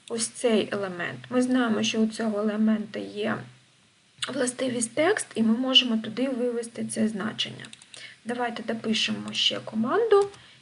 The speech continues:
і напишемо лей-, label один текст дорівнює. Давайте спочатку напишемо «дорівнює це».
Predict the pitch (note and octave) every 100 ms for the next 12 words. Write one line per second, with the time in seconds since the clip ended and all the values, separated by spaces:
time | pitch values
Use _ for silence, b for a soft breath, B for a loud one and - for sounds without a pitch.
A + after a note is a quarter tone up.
0 | B - D4 D4 C4 B3 A#3 A3 - G#3
1 | - - - C3 - _ _ G#3 G#3 G#3+
2 | G#3 G#3+ G#3+ A3 A3 A3+ G#3+ - G#2+ -
3 | G#2 - A2 G#2 G2+ B2+ - - B B
4 | B - - - A#3 E4 G4+ - - -
5 | - _ _ - - C#4+ B3 A3 C#4+ F#4
6 | B3 A#3 F4+ G4+ - A#3 A#3 C4 - B3
7 | A3+ B3 C4 D4+ A#3+ G#3+ G#3+ A#3 B3 B3+
8 | - F#3+